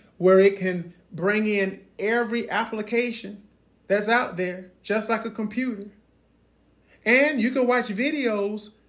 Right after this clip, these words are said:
on your T V just like you can on your computer. So we see technology going a long way in making our homes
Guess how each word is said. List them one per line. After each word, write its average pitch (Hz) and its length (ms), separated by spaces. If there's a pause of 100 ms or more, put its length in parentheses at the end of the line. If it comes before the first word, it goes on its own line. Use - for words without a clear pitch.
(240)
on 208 240
your 254 140
T 269 280
V 262 220
just 240 300
like 254 220
you 262 80
can 262 400
on 285 320
your 214 120
computer. 165 600 (1600)
So 302 320
we 339 220
see 285 480 (420)
technology 220 800
going 160 420
a 147 100
long 156 480
way 135 320
in 156 240
making 175 480
our 151 200
homes 127 720